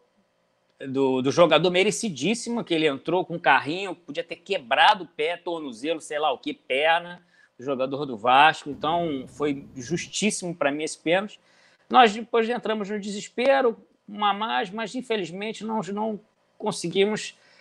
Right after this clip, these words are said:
é, realizar os gols, né, que a gente precisava. A gente precisava muito desses três pontos e, infelizmente, a gente continua aí nessa luta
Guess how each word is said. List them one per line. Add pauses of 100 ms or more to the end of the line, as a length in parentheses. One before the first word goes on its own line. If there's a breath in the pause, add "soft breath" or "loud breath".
(160)
é,
realizar
os
gols,
né,
que
a
gente
precisava. (280)
A
gente
precisava
muito
desses
três
pontos
e,
infelizmente,
a
gente
continua
aí
nessa
luta